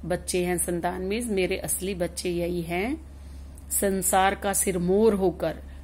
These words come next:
देश हमसे कह सके, यानी हमारा स-, देश जो है ना, सारे संसार को लीड करे और फिर वो ये कहे कि "ये देखो, ये मेरे असली बच्चे हैं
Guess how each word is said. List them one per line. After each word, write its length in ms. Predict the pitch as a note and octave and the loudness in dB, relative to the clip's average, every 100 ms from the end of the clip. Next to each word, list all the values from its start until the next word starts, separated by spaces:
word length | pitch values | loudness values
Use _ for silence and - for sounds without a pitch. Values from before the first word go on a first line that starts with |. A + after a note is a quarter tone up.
| - - | -12 0
देश 380 | F3+ A#3 A3+ F#3 | 4 6 4 2
हमसे 340 | F#3 F3 F#3 | 0 0 0
कह 220 | E3+ E3+ | 0 -2
सके, 280 | E3+ E3+ F3+ | -2 -4 -2
यानी 280 | F3+ F#3 G3 | 0 0 -2
हमारा 380 | G3 F#3+ F#3 G#3+ | -2 -2 -2 -2
स-, 200 | - E3+ E3+ | -4 -8 -4
देश 300 | F#3 F#3 F#3+ | 0 0 0
जो 140 | - G3+ | -4 -2
है 100 | G3+ | -2
ना, 260 | C4+ D4 - - - - - | -2 -4 -8 -12 -12 -12 -4
सारे 380 | - G3+ G#3 | 2 4 4
संसार 460 | G#3+ G#3 F3+ F3+ E3+ | 2 0 0 0 -2
को 160 | - A#3+ | 0 0
लीड 540 | F#3+ F3+ G#3 A#3+ G#3+ | 2 2 4 4 4
करे 340 | - E3+ - - - - - - - - - | 2 0 -4 -12 -14 -14 -14 -14 -14 -12 -4
और 120 | E3+ | -2
फिर 220 | E3+ F#3 | 0 0
वो 180 | E3+ F3 | 0 0
ये 220 | F3 F3 | 2 0
कहे 260 | E3 F3 F#3+ | 0 0 0
कि 120 | G3 | -2
"ये 180 | G3 G3 | 0 2
देखो, 340 | F3 F3 - | 4 2 0
ये 180 | F#3+ F3 | 0 2
मेरे 400 | E3+ E3+ F3+ A#3+ - - - - | 0 0 0 -2 -8 -12 -10 -2
असली 340 | E3+ - G3+ | 0 2 0
बच्चे 360 | E3+ E3+ - F3 | 0 -2 -2 -4
हैं 340 | D#3 G3 C#4 | 0 2 2